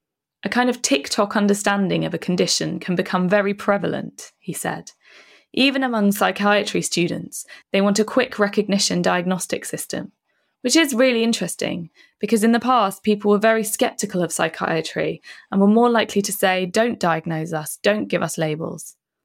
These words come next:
Now it's more, "Give us a label, and give us a label quickly."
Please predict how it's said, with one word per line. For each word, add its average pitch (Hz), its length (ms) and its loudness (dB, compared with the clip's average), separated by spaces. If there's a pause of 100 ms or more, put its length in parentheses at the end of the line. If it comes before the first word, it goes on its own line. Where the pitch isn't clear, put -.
(160)
Now 226 200 2
it's - 160 -6
more, 170 340 0 (260)
"Give 226 160 2
us 233 100 -2
a 214 60 2
label, 165 480 2 (240)
and 170 140 0
give 180 140 2
us 180 140 0
a - 20 0
label 170 300 0
quickly." - 580 -6